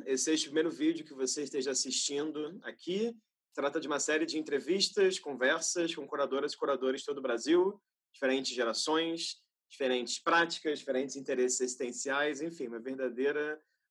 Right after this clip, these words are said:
loucura de <laughs> interesses e de nomes. Hoje a gente tem aqui uma presença muito ilustre do lado da tela, quero agradecer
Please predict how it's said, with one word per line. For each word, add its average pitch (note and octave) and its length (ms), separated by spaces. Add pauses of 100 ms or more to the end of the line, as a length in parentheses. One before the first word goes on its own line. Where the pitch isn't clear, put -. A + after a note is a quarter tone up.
loucura D#3+ 520
de - 140
<laughs> - 200
interesses F3+ 680
e F#3+ 60
de F#3+ 160
nomes. B2 560 (400)
Hoje G#3+ 320
a - 20
gente F#3+ 240
tem F3+ 180
aqui F3+ 440
uma E3 200
presença D#3 420
muito D#3 260
ilustre F3 420
do D#3 160
lado C#3 160
da B2 100
tela, F3 520
quero C3+ 160
agradecer C#3+ 680